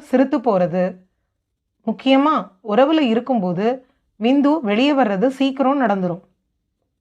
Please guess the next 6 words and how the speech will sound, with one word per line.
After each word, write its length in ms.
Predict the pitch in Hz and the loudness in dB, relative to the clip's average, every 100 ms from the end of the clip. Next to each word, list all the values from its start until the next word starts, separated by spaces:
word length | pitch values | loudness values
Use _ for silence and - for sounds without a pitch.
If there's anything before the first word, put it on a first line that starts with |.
| _ _ _ _ - | _ _ _ _ -2
அப்படி 300 | 233 294 254 - | 0 2 0 -2
சீக்கிரம் 500 | - 269 269 339 330 | -4 -2 0 0 2
வர்ற 160 | 269 233 | 2 2
விந்து 320 | 196 233 262 208 185 | 0 0 0 -2 -4
எந்த 300 | 220 220 247 269 | -6 -2 0 0
உச்சத்தையும் 640 | 202 - 254 233 190 220 | -2 -6 -4 -2 -2 -4